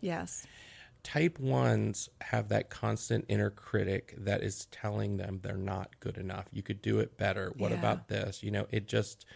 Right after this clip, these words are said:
Speaker 2: doesn't stop unless you take it captive. And then grace to say, "You know what? You don't have to be perfect.
Speaker 1: Exactly.
Speaker 2: You don't have to have it all together all the time." And it's important to extend that grace to others.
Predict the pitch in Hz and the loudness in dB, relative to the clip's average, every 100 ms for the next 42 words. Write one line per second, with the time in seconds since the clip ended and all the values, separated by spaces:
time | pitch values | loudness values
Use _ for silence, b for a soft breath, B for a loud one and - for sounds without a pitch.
0 | B B B B 110 120 117 110 - - | B B B B 4 8 8 6 0 0
1 | - 131 110 101 - - _ - 120 110 | 4 6 6 4 0 -20 _ 2 4 4
2 | 110 117 - 104 107 107 104 - - - | 4 2 0 0 2 2 0 -6 -6 0
3 | 113 113 - - 101 101 - 95 95 - | 0 0 -6 0 0 0 -2 -4 -4 -6
4 | - 123 120 127 127 101 107 110 113 120 | 0 2 4 4 2 -2 -2 0 2 0
5 | - - - - 117 - 110 107 - 135 | -4 -12 -10 -4 -2 2 4 4 2 0
6 | 131 123 123 117 - B B B B 120 | 4 4 4 0 -8 B B B B -6
7 | 113 110 107 - 107 107 - - - - | 0 2 2 0 -4 -6 -10 -12 -12 -12
8 | - - - 196 - 214 190 185 139 175 | -12 -10 -6 -6 -4 -4 -4 -2 -2 0
9 | 175 135 143 120 123 - 98 104 101 113 | 0 2 2 2 -2 -4 -6 -4 -4 -6
10 | 107 104 101 104 - - - - - - | -6 -6 -4 -4 -4 -4 -4 -4 -8 -8
11 | - - 110 - B B B B - 147 | -8 -6 -8 -10 B B B B 8 8
12 | 135 131 117 131 127 120 117 - 123 110 | 8 6 8 10 10 10 4 4 4 6
13 | 101 - 104 101 95 87 - 80 - - | 4 2 4 4 2 0 -2 -2 -4 -2
14 | - - - - | -2 -2 -4 -6